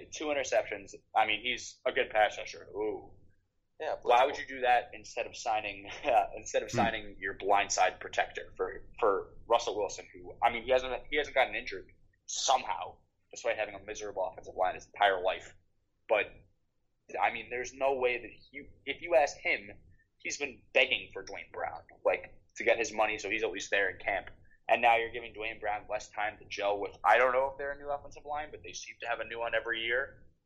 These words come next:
Speaker 1: and it doesn't happen in a day. And then the Cardinals, I have at eight and nine just because I need to, I need to give them some losses. Like, I have them in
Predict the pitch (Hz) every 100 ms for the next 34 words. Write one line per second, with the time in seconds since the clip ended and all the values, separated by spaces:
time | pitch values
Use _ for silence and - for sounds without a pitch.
0 | - 95 - 120 120 123 123 123 110 104
1 | 123 - - - _ _ _ _ _ _
2 | _ - 117 117 120 117 113 110 - 104
3 | - - 147 156 151 156 - - 107 117
4 | 113 117 113 104 101 101 104 104 - 101
5 | 107 95 92 92 98 95 - 95 90 87
6 | _ _ - 101 101 98 - - 101 92
7 | 90 82 - - 90 95 98 98 95 107
8 | 98 - - - 95 80 - - _ _
9 | _ _ _ _ _ _ - 104 98 -
10 | 131 123 117